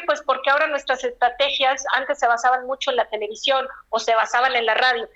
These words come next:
que si bien siguen siendo necesarias, eh, también han evolucionado. No solamente ya lo escuchas en radio abierta, sino también ya tienen los podcasts o tienen sus propias plataformas digitales también para promocionar lo que están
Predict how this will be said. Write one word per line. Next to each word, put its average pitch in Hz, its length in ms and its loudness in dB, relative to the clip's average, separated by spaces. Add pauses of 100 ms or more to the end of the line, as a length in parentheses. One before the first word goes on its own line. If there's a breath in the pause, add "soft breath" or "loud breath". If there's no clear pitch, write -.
(160 loud breath)
que 240 120 0
si 254 160 -6
bien 339 220 -2
siguen 320 380 -2
siendo 302 380 0
necesarias, 214 760 0 (480)
eh, 220 360 0
también 269 320 2
han 311 100 2
evolucionado. 247 800 0
No 247 140 0
solamente 269 500 0
ya 254 120 2
lo 262 60 0
escuchas 254 440 -2
en 220 140 -2
radio 240 400 0 (120)
abierta, 269 400 0
sino 226 220 -6
también 233 320 -4
ya 247 140 2
tienen 240 220 -2
los 208 180 -4
podcasts 240 580 2
o - 80 -4
tienen 240 240 -2
sus 233 220 -10
propias 240 400 0 (160 loud breath)
plataformas 269 760 0
digitales 247 600 -2
también 240 400 0
para 240 200 2
promocionar 226 560 -2
lo 254 100 0
que 226 100 -4
están 240 280 -2